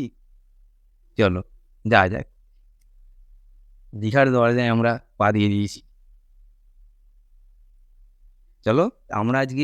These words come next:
আমরা এবারে আর কি মন্দারমণি, আমরা আজকে নিউ দীঘা গেলাম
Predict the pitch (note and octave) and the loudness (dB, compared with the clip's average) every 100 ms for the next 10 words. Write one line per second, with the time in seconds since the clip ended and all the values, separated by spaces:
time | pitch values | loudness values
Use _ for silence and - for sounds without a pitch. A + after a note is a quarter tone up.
0 | - A#2+ C#3 E3 F3 E3+ E3+ E3 E3+ F3+ | -4 -4 -2 0 0 0 -2 -4 -4 -2
1 | D3 C3 C3+ C3 C#3 D#3 E3 _ _ - | 0 0 0 -2 -4 -6 -10 _ _ -8
2 | A#2 B2+ D#3 D#3 F#3 D3 C#3 C#3 D3+ B2+ | -4 -2 -2 -2 0 2 0 0 0 0
3 | A2+ | 0